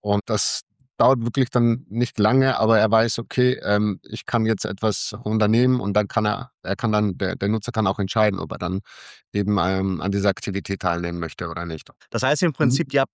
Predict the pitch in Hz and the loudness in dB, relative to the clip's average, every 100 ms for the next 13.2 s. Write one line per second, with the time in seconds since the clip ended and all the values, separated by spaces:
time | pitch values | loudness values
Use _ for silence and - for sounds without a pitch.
0 | - - 135 165 - - - - 151 160 | -8 -2 2 0 2 2 2 4 2 2
1 | 170 - 135 165 156 - 135 131 127 123 | 0 -2 0 2 0 0 2 4 6 4
2 | - 117 110 107 104 - 123 107 101 95 | 0 0 2 2 0 -4 -4 -2 -2 -6
3 | 98 101 143 - 202 220 - - - 110 | -2 -2 0 2 2 2 -4 -14 -6 -2
4 | 165 185 180 175 - 160 160 160 156 156 | 0 4 2 2 -2 0 4 6 6 2
5 | 104 - 139 139 135 113 - - 123 196 | -4 -6 0 2 2 -2 -8 -4 0 0
6 | - - - 98 - 104 101 117 135 127 | -2 -8 -2 -2 -2 -2 2 2 2 0
7 | - - - - 110 113 117 - 143 - | -8 -20 -20 -6 0 2 2 2 2 2
8 | 151 143 - 127 120 117 135 - - 156 | 2 2 0 0 2 2 2 0 2 4
9 | 147 131 135 - - 117 131 120 110 117 | 4 2 0 -2 -4 -2 0 0 0 -2
10 | 110 139 - - 123 107 110 135 180 147 | -2 -2 -4 -6 -2 -2 0 -2 -2 -2
11 | 175 175 170 - 170 180 139 113 110 113 | -4 -2 -4 -2 -2 -2 -4 0 2 2
12 | 110 107 107 104 104 85 104 - 117 113 | 0 0 -2 -2 -2 -2 -4 -2 -2 0
13 | 135 | 2